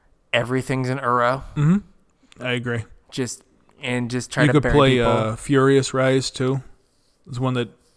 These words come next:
Speaker 2: draws you, like, extra, extra cards.
Speaker 1: Oh, it exiles a card if you
Speaker 2: Yeah.
Speaker 1: have, uh,
Speaker 2: Creature of power four or more.
Speaker 1: Do you have to pay mana, or is it just to do it if you have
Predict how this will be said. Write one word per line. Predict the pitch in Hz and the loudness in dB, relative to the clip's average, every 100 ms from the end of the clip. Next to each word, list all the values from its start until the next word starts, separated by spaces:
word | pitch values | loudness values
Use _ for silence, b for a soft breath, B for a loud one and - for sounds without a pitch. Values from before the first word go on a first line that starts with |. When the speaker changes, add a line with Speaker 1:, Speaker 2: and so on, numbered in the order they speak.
| - | -20
Speaker 2:
draws | 131 127 120 113 | -2 0 2 0
you, | 123 | -2
like, | 120 117 - | 0 -2 -2
extra, | 131 - - 127 | -2 -2 0 0
extra | 135 - 143 | 0 -2 -4
cards. | - 139 135 139 - - 143 | 2 4 4 2 -2 -6 -2
Speaker 1:
Oh, | 135 | 0
it | 131 | 0
exiles | 131 139 131 135 | -4 0 0 -2
a | |
card | 135 135 135 | 0 2 2
if | 131 | 0
you | 131 | -2
Speaker 2:
Yeah. | 110 | 0
Speaker 1:
have, | 113 120 117 120 | 0 -2 -2 -6
uh, | 110 110 110 113 - | -4 -4 -6 -8 -4
Speaker 2:
Creature | 131 117 113 | -4 -2 -4
of | |
power | 123 120 113 | -2 -2 -2
four | 120 120 | -4 -4
or | |
more. | 123 117 113 _ _ - | -4 -6 -8 _ _ -10
Speaker 1:
Do | 135 | -6
you | |
have | 131 | -6
to | - | -8
pay | - 127 | -6 -4
mana, | 120 117 131 156 | -4 -4 -4 -4
or | |
is | 127 | -6
it | 120 | -8
just | 120 - | -12 -8
to | 123 123 | -8 -6
do | 117 117 | -6 -6
it | |
if | 117 | -4
you | 127 | -6
have | 110 | -8